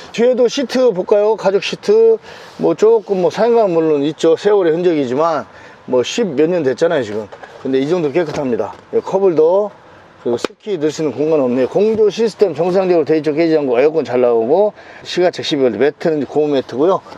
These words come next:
목바지 보세요. 목바지도 진짜 하얗-, 실밥도 하얗게 뭐 때 하나 없어요. 뒤에도, 오, 뒤에도 스피커 하나 있네요. 천정도 먼지 데가 없고, 실내도 굿입니다. 굿.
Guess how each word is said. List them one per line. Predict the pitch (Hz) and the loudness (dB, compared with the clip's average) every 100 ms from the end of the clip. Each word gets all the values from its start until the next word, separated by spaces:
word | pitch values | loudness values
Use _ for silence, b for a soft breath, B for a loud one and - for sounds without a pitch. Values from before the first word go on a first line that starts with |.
| B | B
목바지 | 165 190 - 214 180 | -4 -2 0 0 0
보세요. | 127 131 120 | -2 0 0
목바지도 | 123 151 165 143 139 180 | -2 0 0 0 0 0
진짜 | 139 147 147 | 0 -2 -2
하얗-, | 170 208 196 - | 0 0 0 -4
실밥도 | - 220 202 180 - | -8 -4 -2 -2 -4
하얗게 | - - 202 196 - 127 B B B B - | -6 -6 -4 -4 -4 -6 B B B B -12
뭐 | 113 113 | -2 -2
때 | - | 2
하나 | 214 214 160 | 2 2 0
없어요. | - 113 107 - - - | -2 -2 -2 -6 -20 -10
뒤에도, | - 170 165 | -2 0 2
오, | 151 175 147 | 2 2 0
뒤에도 | - 190 180 | 0 0 0
스피커 | 151 220 233 | -4 -4 -2
하나 | 175 196 165 | 0 0 0
있네요. | 131 123 185 214 B B | 0 0 0 -2 B B
천정도 | - 208 185 165 147 190 208 | -6 -2 0 0 2 2 2
먼지 | 139 127 | 0 -2
데가 | 117 107 | -2 -4
없고, | 95 - | -4 -8
실내도 | - 208 214 208 175 208 - B B B - | -6 -2 0 2 2 2 0 B B B -10
굿입니다. | - 165 170 147 117 | -6 -4 -2 0 0
굿. | - 131 | 0 -2